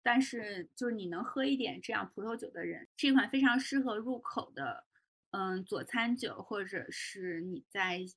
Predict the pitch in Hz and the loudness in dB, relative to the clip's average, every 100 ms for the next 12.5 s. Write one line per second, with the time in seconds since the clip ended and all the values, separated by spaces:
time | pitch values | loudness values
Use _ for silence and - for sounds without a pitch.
0 | _ - 294 233 202 - - 127 101 - | _ -4 2 2 0 -6 -6 -4 -6 -10
1 | - 214 - - - 180 - 240 214 - | -6 -4 -4 -10 -8 -8 -2 -2 -2 -8
2 | - - 190 180 - - 196 - 214 208 | -10 -10 -8 -8 -8 -8 -8 -8 -8 -6
3 | 202 202 - - _ _ _ _ _ - | -6 -8 -16 -16 _ _ _ _ _ 0
4 | 240 254 - 240 220 185 147 123 110 - | 2 2 0 -4 -2 -2 -2 -4 -6 -16
5 | _ _ _ _ _ _ _ _ - 196 | _ _ _ _ _ _ _ _ 0 0
6 | 180 330 277 220 220 214 190 180 190 185 | 4 4 4 2 0 0 0 -2 -2 -2
7 | 196 196 214 185 - - 185 - - - | 0 0 0 -2 -4 -10 -8 -8 -8 -14
8 | _ _ _ 185 208 240 196 143 _ _ | _ _ _ -4 0 2 2 -2 _ _
9 | _ - - 180 120 - - - 175 - | _ -8 -4 -4 -6 -10 -4 0 0 -4
10 | - 196 196 185 226 220 220 233 226 - | -6 -2 -2 -2 -4 -4 2 2 0 -4
11 | 202 190 208 - 226 233 247 214 - - | 0 0 0 -4 -2 2 0 0 -4 -8
12 | - _ - 190 165 | -10 _ -6 0 0